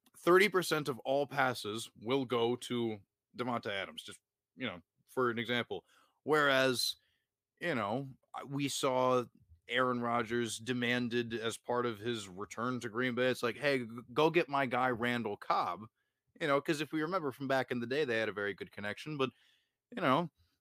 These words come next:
if we look at it, we could get really rosy about that and just, you know, anecdotally be like, "Oh, wow, well, look at what they were able to do back in summer. This could be incredible." But,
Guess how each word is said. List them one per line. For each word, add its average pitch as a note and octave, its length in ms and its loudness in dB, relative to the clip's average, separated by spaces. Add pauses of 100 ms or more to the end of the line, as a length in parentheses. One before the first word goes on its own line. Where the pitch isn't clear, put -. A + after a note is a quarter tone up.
(160)
if E3 160 0
we D#3 120 2
look F#3+ 260 2
at C3+ 100 2
it, E3+ 220 2
we F3+ 120 2
could F3+ 160 -2
get E3+ 160 4
really D#3+ 240 2
rosy E3+ 440 2
about G2+ 320 0
that G#2+ 240 0
and B2 180 -2
just, A#2+ 160 -8
you C#3 120 -2
know, B2 180 0
anecdotally D3 640 2
be B2+ 100 4
like, A#2 200 0
"Oh, F3 220 -2
wow, D3+ 220 0
well, E2+ 180 -6
look C3 180 -4
at C3+ 100 -6
what A2+ 120 -8
they B2+ 140 2
were D3 160 0
able G2+ 240 -2
to - 120 -20
do G#2 160 -8
back B2+ 180 -2
in A2 80 -10
summer. B2 300 -4
This E3 180 -4
could A2+ 120 -8
be A#2+ 120 2
incredible." C#3+ 480 -2
But, C#3 240 2